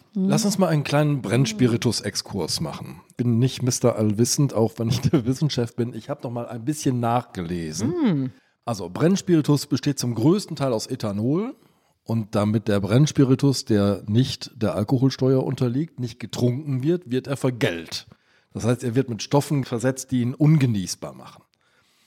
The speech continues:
Speaker 2: Dazu gehört das, was du gerade erwähnt hast, drei Methyl zwei Butanon, auch Methylisopropylketon genannt oder M I P K. Und unter diesem Kürzel ist er als Vergällungsstoff bekannt. Einer der wichtigsten Vergällungsstoffe ist aber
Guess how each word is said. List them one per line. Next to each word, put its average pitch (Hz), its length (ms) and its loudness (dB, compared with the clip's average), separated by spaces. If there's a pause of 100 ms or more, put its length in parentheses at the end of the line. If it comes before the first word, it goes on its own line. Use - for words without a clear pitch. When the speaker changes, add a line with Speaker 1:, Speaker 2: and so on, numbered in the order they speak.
(380)
Speaker 2:
Dazu 165 380 0
gehört 135 560 2 (220)
das, 107 200 0
was 107 120 -2
du 117 100 -2
gerade 98 300 0
erwähnt 90 460 0
hast, 170 180 2
drei 107 240 2
Methyl 127 420 2
zwei 110 300 0
Butanon, 117 800 0 (720)
auch 127 280 4
Methylisopropylketon 147 1800 2
genannt 170 440 2
oder 127 360 0
M 135 360 2
I 135 180 2
P 123 260 2
K. 90 540 -2 (1000)
Und 113 240 -4
unter 113 180 -2
diesem 117 240 2
Kürzel 127 480 0
ist 113 220 -6
er 117 120 0
als 110 200 -4
Vergällungsstoff 110 800 0
bekannt. - 360 -16
Einer 135 260 -2
der 117 160 -2
wichtigsten 185 400 0
Vergällungsstoffe 143 760 0
ist 131 280 -4
aber 123 380 0